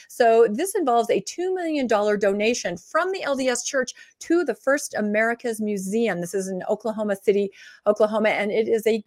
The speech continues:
gorgeous museum. If you can look at that picture right there. Let's go to our first slide. Um,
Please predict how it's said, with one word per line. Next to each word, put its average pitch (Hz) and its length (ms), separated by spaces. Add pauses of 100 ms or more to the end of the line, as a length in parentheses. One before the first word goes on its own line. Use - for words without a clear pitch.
(100)
gorgeous 254 500
museum. 180 440
If 175 100
you 190 80
can 196 160
look 196 140
at 214 80
that - 180
picture 214 260
right 175 220
there. 170 180
Let's 170 220
go - 80
to 196 80
our 190 140
first - 320
slide. 214 640 (920)
Um, 240 600